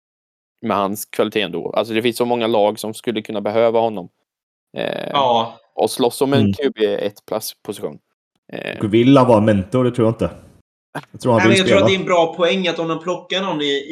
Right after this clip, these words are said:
Speaker 2: i draften, säg att de tradar upp för att komma in i första rundan för att ta en Q B, till exempel. Eh, så tror jag fortfarande inte det är rätt val att starta vem det nu är direkt, utan att man kör, eh, och får på något sätt en rebuild igen.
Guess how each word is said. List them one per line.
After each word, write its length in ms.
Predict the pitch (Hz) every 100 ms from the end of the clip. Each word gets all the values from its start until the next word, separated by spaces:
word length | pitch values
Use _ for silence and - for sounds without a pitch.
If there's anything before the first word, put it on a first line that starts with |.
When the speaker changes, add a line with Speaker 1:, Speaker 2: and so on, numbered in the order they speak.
| 147
Speaker 2:
i 120 | 113
draften, 460 | 147 120 113 - 151
säg 120 | 160
att 40 | 160
de 120 | 156
tradar 380 | 170 165 139 139
upp 260 | 143 - _
för 240 | - 147
att 60 | 139
komma 260 | 151 135 135
in 140 | 139
i 40 |
första 320 | 139 147 - 117
rundan 260 | 113 117
för 120 | 120
att 80 | 117
ta 200 | 123 113
en 80 | 110
Q 160 | 117 101
B, 100 | 95
till 200 | - 135
exempel. 500 | 120 120 104 98 107 - - _ _ _ _ 123
Eh, 460 | 120 113 110 104
så 160 | 107 131
tror 160 | 147
jag 100 | 135
fortfarande 360 | 135 131 131 156
inte 140 | 160
det 120 | 117 117
är 40 |
rätt 240 | 113 - 117
val 260 | 117 110
att 120 | 110
starta 880 | - - 139 123 107 - _ 139 143
vem 200 | 143 131
det 80 | 120
nu 200 | 120 117 110
är 200 | 104 101
direkt, 680 | 101 113 139 - - _
utan 320 | - 117 120 117
att 200 | 117 117
man 140 | 110
kör, 460 | 110 117 147 143 - _ _ _ -
eh, 240 | 135 127 127
och 120 | 127
får 320 | 127 123 135
på 140 | 135 143
något 200 | 131 131
sätt 160 | 117
en 120 | 117
rebuild 460 | 120 113 104 107 107
igen. 460 | 110 127 131 98